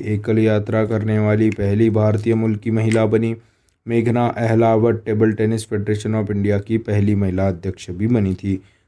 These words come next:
तो हाल ही में ब्राज़ील ने स्वदेशी लोगों के नए मंत्रालय का पहला मंत्री सोनिया गुजाजारा जी को नियुक्त किया गया है। दोस्तों, नेक्स्ट पे चलते हैं। तो हाल ही में कोप अट्ठाईस का आयोजन यूएई में किया जाएगा और यूएई में किया जाएगा दोस्तों कोप अट्ठाईस का आयोजन।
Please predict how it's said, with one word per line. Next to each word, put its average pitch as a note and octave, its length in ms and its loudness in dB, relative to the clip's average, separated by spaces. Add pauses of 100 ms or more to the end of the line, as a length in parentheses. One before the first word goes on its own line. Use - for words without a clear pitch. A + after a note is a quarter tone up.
(140)
तो B2 80 -4
हाल A#2+ 120 2
ही B2+ 80 4
में C3+ 180 4
ब्राज़ील B2 420 4
ने B2+ 200 2
स्वदेशी A#2 560 2
लोगों A#2 340 4
के A2+ 220 0
नए G#2+ 200 0
मंत्रालय G#2 600 0
का G#2+ 180 0
पहला G#2 440 0
मंत्री A#2 440 0 (380)
सोनिया A2+ 520 0
गुजाजारा G2+ 680 2
जी F#2+ 160 -4
को G2+ 140 -6
नियुक्त G2+ 460 -2
किया F#2+ 240 -2
गया G#2 280 4
है। F#2+ 200 -2
दोस्तों, G2 360 -2
नेक्स्ट G2+ 240 -2
पे G2 120 -4
चलते A2+ 460 -2
हैं। B2 260 2 (420)
तो C3 100 -2
हाल C3 140 2
ही C#3 100 4
में D3+ 200 2
कोप C3+ 480 0
अट्ठाईस A2+ 540 -2
का A#2+ 200 0
आयोजन A2 480 2
यूएई A2 400 4
में B2+ 180 4
किया B2 240 4
जाएगा B2 420 2
और A2+ 300 0
यूएई A#2+ 480 4
में C3 220 2
किया A2+ 240 0
जाएगा G#2 360 4
दोस्तों G#2 400 2
कोप G#2 360 -2
अट्ठाईस G#2+ 680 -4
का A#2+ 120 -4
आयोजन। A#2 460 2